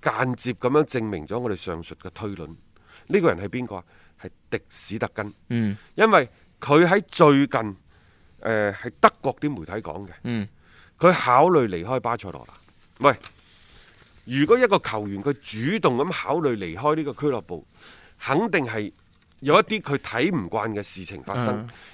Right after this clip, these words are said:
Speaker 1: 又或者佢為咗自己今後嘅職業生涯所考慮，
Speaker 2: 嗯。
Speaker 1: 佢選擇離開。當然啦，迪史特根跟隨住巴塞羅那攞到咗好多應該攞嘅榮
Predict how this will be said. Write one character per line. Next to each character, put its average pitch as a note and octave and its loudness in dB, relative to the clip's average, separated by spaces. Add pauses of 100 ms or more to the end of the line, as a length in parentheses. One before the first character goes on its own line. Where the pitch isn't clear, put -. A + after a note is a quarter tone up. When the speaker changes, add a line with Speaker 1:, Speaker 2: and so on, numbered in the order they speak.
Speaker 1:
又 D#3 10
或 D3+ 6
者 D3 2 (400)
佢 E3+ 6
為 D#3 6
咗 F3+ 0
自 - -12
己 E3 0 (380)
今 G3+ 4
後 D#3+ 0
嘅 A2+ -6
職 C#3 -6
業 G2 -12
生 C#3+ -6
涯 A2+ -10 (200)
所 A#2 -4
考 G#2+ -4
慮， F#2 -6
Speaker 2:
嗯。 B2 0
Speaker 1:
佢 B2+ -4
選 B2+ -6
擇 A2 -2
離 C#2 -16
開。 G#2+ -12
當 G#3 8
然 E3+ 6
啦， - -2 (340)
迪 E3 2
史 - -6
特 F#3+ 4
根 F#3 2 (340)
跟 A3+ 6
隨 A#2 -2
住 G#2 -10
巴 D#3 -2
塞 A#2 -8
羅 D2 -10 (240)
那 G#2+ -4
攞 C3 6
到 C#3+ 2
咗 A#2+ -4
好 A2 -8
多 C3 -6
應 D3 -4
該 C3 -2
攞 A#2 -2
嘅 G2+ -8
榮 E2 -12